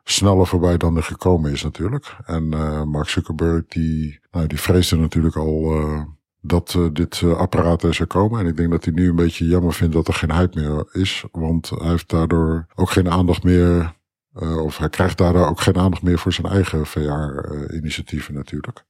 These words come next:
Dus ik denk dat, eh, waar Mark Zuckerberg in eerste instantie heel erg fel was en zei van, "Ja, de kwaliteit is inferieur, noem het allemaal maar op, van de Vision Pro",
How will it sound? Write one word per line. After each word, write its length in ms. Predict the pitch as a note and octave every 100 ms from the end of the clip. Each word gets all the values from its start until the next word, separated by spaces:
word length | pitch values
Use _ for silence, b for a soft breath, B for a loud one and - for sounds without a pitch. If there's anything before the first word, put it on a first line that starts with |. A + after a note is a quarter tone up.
| _
Dus 140 | D#2+
ik 60 | E2
denk 180 | F#2+ F2+
dat, 220 | E2+ -
eh, 540 | F2+ F2 E2+ F2 E2 E2+ _ _ _ _
waar 200 | E2 E2+
Mark 180 | F2 F2
Zuckerberg 460 | - - E2+ E2+ E2+
in 40 |
eerste 100 | E2+
instantie 440 | E2+ - E2+ D#2+ D#2+
heel 140 | F2
erg 100 | E2
fel 240 | G2+ F#2
was 220 | E2+ E2 D#2
en 60 |
zei 200 | D#2 D#2+ D#2
van, 140 | E2
"Ja, 200 | F2+ D#2
de 120 | - D#2
kwaliteit 560 | E2 D#2 - E2+ E2
is 100 | -
inferieur, 600 | F2 D#2+ D#2 D#2+ E2+ E2
noem 120 | D#2+
het 100 | D#2+
allemaal 180 | E2 D#2
maar 100 | D#2+
op, 80 | F#2
van 200 | - F2+
de 160 | E2+ D#2+
Vision 340 | F2 E2 D#2+
Pro", 340 | E2 F2+ F2+